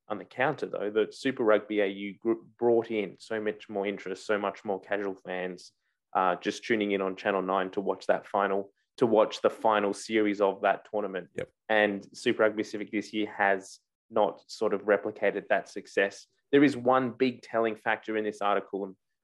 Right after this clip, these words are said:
Speaker 1: for me, that was that New Zealand Rugby is being paid ninety-one million dollars Australian by broadcast past partners Sky, which dwarfs the twenty-nine million dollar figure R A is receiving through Channel nine and Stan. So there is definitely some negotiation there that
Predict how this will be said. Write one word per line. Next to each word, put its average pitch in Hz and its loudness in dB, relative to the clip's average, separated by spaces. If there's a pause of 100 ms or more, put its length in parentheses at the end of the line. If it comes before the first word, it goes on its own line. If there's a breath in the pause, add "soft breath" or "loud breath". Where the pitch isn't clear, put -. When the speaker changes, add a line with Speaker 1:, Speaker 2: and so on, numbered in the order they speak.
(100)
Speaker 1:
for 113 0
me, 117 4
that 104 4
was 101 4
that 104 -4
New 107 -6
Zealand 120 -2
Rugby 107 0
is 98 -8
being 101 -8
paid 98 -4
ninety-one 107 -2
million 107 0
dollars 98 0
Australian 92 -2
by 92 -8
broadcast 101 0
past 98 0 (240)
partners 95 -2
Sky, 104 0 (440)
which 113 -4
dwarfs 107 4
the 101 -2
twenty-nine 104 -2
million 101 -2
dollar 95 0
figure 95 -2
R 95 0
A 90 -6
is 92 -8
receiving 92 -8 (200)
through 92 -4
Channel 90 -8
nine 90 -8
and 90 -18
Stan. - -4 (460)
So 107 6 (560 loud breath)
there 117 6
is 113 2
definitely 107 2
some 101 -2
negotiation 98 -2
there 92 -6
that 92 -2